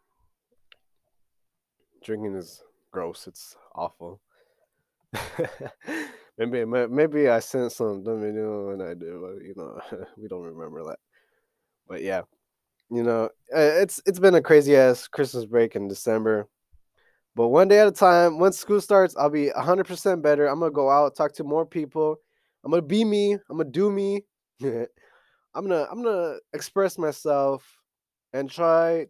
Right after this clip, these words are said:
to not avo-, and try avoiding looking or contact with, like, <sighs> you, you know what I mean. Like,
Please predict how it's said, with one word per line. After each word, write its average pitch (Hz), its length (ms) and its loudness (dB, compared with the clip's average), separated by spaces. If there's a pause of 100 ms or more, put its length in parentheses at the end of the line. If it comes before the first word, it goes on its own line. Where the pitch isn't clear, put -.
to 147 100 -8
not 147 400 0 (760)
avo-, 131 440 -4 (100)
and 143 160 -4
try 175 220 -2
avoiding 156 640 -4 (720)
looking 143 640 -8 (440)
or 127 160 -4
contact 143 580 -6
with, 123 160 -12
like, 101 220 -8 (440)
<sighs> - 60 -20 (2500)
you, - 240 -10
you 240 140 -2
know 226 120 6
what 175 180 2
I 143 120 -4
mean. 101 360 -12 (880)
Like, 131 340 -2